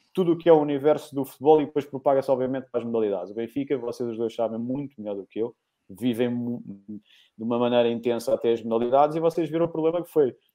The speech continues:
eh, o, no pav-, nos pavilhões do Benfica, a questão das modalidades, quer feminino, quer, quer masculino,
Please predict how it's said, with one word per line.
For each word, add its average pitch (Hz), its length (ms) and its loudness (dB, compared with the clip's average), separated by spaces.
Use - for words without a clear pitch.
eh, 104 320 -2
o, 104 260 -6
no 101 160 -12
pav-, 101 300 -6
nos 107 140 -12
pavilhões 110 260 -4
do 113 80 -10
Benfica, 151 500 -2
a 98 180 -10
questão - 180 -10
das 113 100 -6
modalidades, 113 500 4
quer - 100 -4
feminino, 110 360 -8
quer, 110 220 -2
quer 113 160 0
masculino, 139 440 -4